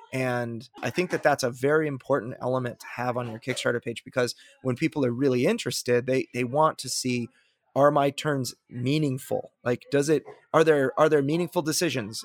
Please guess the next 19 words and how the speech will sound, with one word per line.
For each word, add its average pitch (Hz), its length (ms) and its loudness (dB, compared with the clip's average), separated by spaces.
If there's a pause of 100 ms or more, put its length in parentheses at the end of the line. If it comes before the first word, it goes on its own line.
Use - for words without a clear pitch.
If 123 140 -6
I 135 100 6
made 151 160 -2
the 151 80 2
right 147 180 2
decision, 135 340 -6
will 131 100 -2
I 131 60 0
feel 127 160 -4
smart? 151 420 0 (180)
Are 143 80 4
there 135 140 2
multiple 160 560 2
viable 135 800 2 (180)
builds 156 460 4
or 117 420 2
options 123 640 0
to, 117 500 -2
um, 120 240 -4